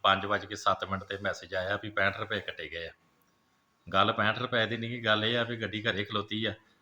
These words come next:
ਅੱਗੇ ਤਾਂ ਸੁਣੀਆਂ ਸੁਣਾਈਆਂ ਗੱਲਾਂ ਇਹ ਵੀ ਫਾਸਟੈਗ ਚ ਪੈਸੇ ਆਪਣੇ ਆਪ ਕੱਟੇ ਜਾਂਦੇ ਆ,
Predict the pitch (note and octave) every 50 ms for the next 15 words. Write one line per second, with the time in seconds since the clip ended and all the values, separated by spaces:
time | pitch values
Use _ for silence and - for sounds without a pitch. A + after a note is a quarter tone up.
0 | _ _ _ _ _ - G2 F#2 F2 A2+ A2 G#2 - A2 G#2 G#2+ A#2 A2+ A#2 A#2
1 | A2 A2+ G#2+ G#2+ G#2+ G2 G#2 G#2+ G2+ G#2 G#2+ A2 A2+ A2+ A2 - - G2+ G2 F#2+
2 | - - G2 G2 - - - G#2 F#2+ F2+ - G2+ F#2+ - - F#2 F#2+ G2 - -
3 | - - G#2 F#2 G2 F#2+ F#2 F#2+ G2+ G2+